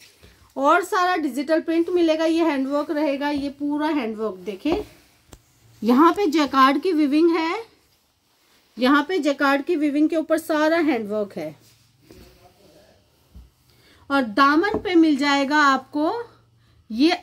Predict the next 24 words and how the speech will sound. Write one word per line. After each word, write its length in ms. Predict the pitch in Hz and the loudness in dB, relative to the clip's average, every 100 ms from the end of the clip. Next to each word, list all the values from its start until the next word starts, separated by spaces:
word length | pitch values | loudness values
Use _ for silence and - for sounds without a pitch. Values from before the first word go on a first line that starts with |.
| 247 | 0
adjustable 880 | 254 214 262 262 - 320 269 330 466 262 | 0 2 0 0 -2 -2 2 0 -2 0
embroidery 720 | 254 240 247 233 208 247 294 | 2 4 2 0 0 -2 0
वाला 300 | 247 214 269 | 0 0 -2
border। 540 | 254 220 165 147 156 - _ _ _ _ | -4 -6 -6 -12 -20 -20 _ _ _ _
ओमटेक्स 560 | 269 285 339 349 381 - - | -2 2 2 0 -4 -6 -8
की 120 | 392 | -6
tagging 480 | 349 285 262 311 320 | -2 -2 0 2 2
मिल 140 | 302 | 2
जाएगी, 380 | 277 285 285 330 | 0 -2 -2 -4
photo 340 | 320 285 311 | -2 -4 -2
मैं 120 | 302 | 0
आपको 300 | 294 277 285 | 0 -2 -4
दिखा 360 | 233 208 254 285 | -4 -4 0 -2
चुकी 320 | 311 320 330 | -2 -4 -2
हूँ। 280 | 330 339 349 - _ _ | 0 2 0 -6 _ _
तो 80 | 330 | -4
ये 160 | 311 339 | 0 0
पूरा 360 | 311 320 359 | 0 -2 0
आपको 340 | 370 320 - 311 | 0 -2 -4 -8
front 320 | 311 294 339 | -4 -4 -4
handwork 400 | 311 247 254 262 | -4 -6 -8 -8
मिलने 240 | 277 247 247 | -8 -8 -6
वाला 240 | 233 220 | -8 -8
है। 180 | 262 | -8